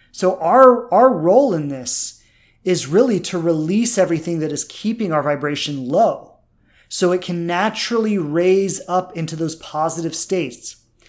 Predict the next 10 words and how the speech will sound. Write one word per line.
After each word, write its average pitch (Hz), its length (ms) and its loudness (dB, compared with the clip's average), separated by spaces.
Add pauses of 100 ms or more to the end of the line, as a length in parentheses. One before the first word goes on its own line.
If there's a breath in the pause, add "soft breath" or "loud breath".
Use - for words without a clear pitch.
(160 soft breath)
that 156 120 -6
attract 156 400 -4
more 151 240 -4
of 151 100 -4
what 165 120 -6
we 151 100 -6
want 151 180 -6
into 143 180 -10
our 139 100 -6
lives. 139 640 -6